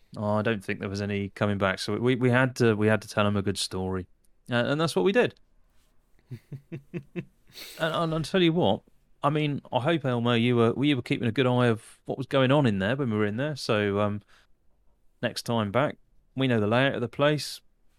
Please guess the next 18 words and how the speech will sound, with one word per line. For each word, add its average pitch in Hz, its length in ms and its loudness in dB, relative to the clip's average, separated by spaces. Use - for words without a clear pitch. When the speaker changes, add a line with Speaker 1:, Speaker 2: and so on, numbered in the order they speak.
Speaker 1:
you 131 100 -4
know, 131 200 0
we 131 100 -4
know 131 120 0
where 117 80 0
to 110 80 -2
shack - 340 -6
up. 147 200 -2
Speaker 2:
Yeah. 117 260 -10
Speaker 1:
Um, 127 400 -4
perhaps 139 160 -12
we 147 40 -4
can 143 80 -2
have 131 80 -2
a 131 60 -2
better 139 200 0
plan. 90 340 -4
Speaker 2:
Yeah, 143 240 0